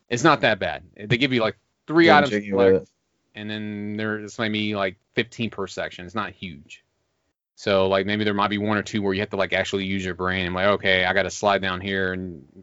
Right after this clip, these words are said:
Speaker 1: uh, there's one I couldn't get to 'cause I don't have a psychic ability yet. So they have, uh,
Speaker 2: What
Speaker 1: I forgot what
Speaker 2: what are the psychic abilities tend to be like? Is it, like, levitation or, uh,
Speaker 1: I
Speaker 2: psyops? Like, you can pick th-,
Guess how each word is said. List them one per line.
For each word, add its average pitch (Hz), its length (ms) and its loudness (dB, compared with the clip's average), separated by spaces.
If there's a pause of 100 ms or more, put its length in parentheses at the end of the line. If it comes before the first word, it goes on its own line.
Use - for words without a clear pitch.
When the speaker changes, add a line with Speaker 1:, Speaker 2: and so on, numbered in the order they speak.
(100)
Speaker 1:
uh, 92 240 -2
there's 113 200 2
one 117 160 4
I 113 60 4
couldn't 107 220 -2
get 104 120 -2
to 110 80 -6
'cause 104 120 -4
I 107 40 0
don't 98 100 -6
have 98 160 0
a 90 200 -6
psychic 98 300 -4
ability 87 360 -6
yet. 73 240 -6 (1040)
So 120 280 6
they 127 100 6
have, 147 260 6
uh, 127 120 6
Speaker 2:
What 117 140 10
Speaker 1:
I 117 40 2
forgot 151 240 -2
what 147 160 0
Speaker 2:
what 160 120 6
are - 20 -2
the 120 100 -6
psychic 120 420 -2
abilities 101 600 -2
tend 101 220 -6
to 92 60 -6
be 95 180 -2
like? 90 340 0
Is 95 160 -2
it, 87 100 2
like, 98 220 2
levitation 104 800 2
or, 92 360 2 (680)
uh, 98 200 6
Speaker 1:
I - 20 0
Speaker 2:
psyops? 107 880 2
Like, 98 300 0 (420)
you 120 180 -8
can 104 220 0
pick - 180 0
th-, - 160 -20